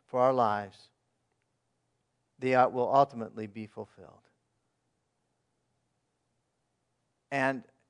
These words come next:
you will use us to impact eternity and bring glory to you. Today we remember the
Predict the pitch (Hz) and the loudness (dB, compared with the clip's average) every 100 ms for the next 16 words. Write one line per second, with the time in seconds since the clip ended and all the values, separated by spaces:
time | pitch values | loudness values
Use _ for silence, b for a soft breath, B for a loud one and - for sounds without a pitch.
0 | _ 147 160 147 135 185 139 110 104 - | _ -10 -4 -4 -6 -12 -10 -10 -10 -16
1 | 131 123 113 107 101 - 113 113 101 92 | -14 -14 -6 -6 -6 -14 -20 -18 -18 -18
2 | 87 85 _ _ _ _ 110 107 104 101 | -20 _ _ _ _ _ -16 -12 -14 -12
3 | 104 101 98 - 104 95 90 _ _ _ | -10 -8 -10 -18 -20 -20 -20 _ _ _
4 | _ _ _ _ _ _ _ _ _ _ | _ _ _ _ _ _ _ _ _ _
5 | b b - 156 180 185 175 165 165 175 | b b 0 4 4 4 2 0 2 0
6 | 156 147 | 0 -2